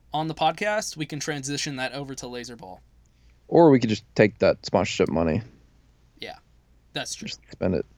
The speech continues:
Speaker 1: And just spend it on, yeah, just random shit. That's probably what
Speaker 2: Yeah.
Speaker 1: we'll do.
Speaker 2: I'll probably just do that with my share. I don't know. You can probably do the laser ball thing with yours.
Speaker 1: Oh, right, right, right. You're totally getting a share of this. Uh, yeah,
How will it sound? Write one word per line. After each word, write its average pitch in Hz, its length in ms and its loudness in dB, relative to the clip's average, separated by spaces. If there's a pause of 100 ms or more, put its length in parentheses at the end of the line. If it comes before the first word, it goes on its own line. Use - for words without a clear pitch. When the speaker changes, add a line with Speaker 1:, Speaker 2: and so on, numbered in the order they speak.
(120)
Speaker 1:
And 147 120 -8
just 117 100 -10
spend - 220 -14
it - 200 -20
on, 123 280 -16 (100)
yeah, 147 140 -8 (260)
just - 160 -18
random 87 200 -20
shit. 95 340 -16
That's 208 140 -6
probably 151 260 0
what - 100 -12
Speaker 2:
Yeah. 95 180 0
Speaker 1:
we'll - 100 -14
do. - 60 -20 (480)
Speaker 2:
I'll 156 100 8
probably 185 260 8
just 110 100 -4 (100)
do 135 120 6
that 113 120 10
with 101 120 4
my 101 140 4
share. 107 220 6
I 110 40 8
don't 107 140 6
know. 101 220 4
You 139 120 6
can 135 140 8
probably 110 240 8
do 104 180 6 (160)
the 120 120 2
laser 107 200 6
ball 101 140 4
thing 104 160 4
with 98 160 0
yours. 101 320 0 (240)
Speaker 1:
Oh, 254 180 0
right, 139 220 -8
right, 117 160 -14
right. - 140 -20 (320)
You're 180 120 -8
totally 180 360 -8
getting 135 220 -12
a 139 40 -14
share 143 220 -10
of 113 60 -14
this. - 340 -16 (100)
Uh, 131 500 -6 (600)
yeah, 214 180 -8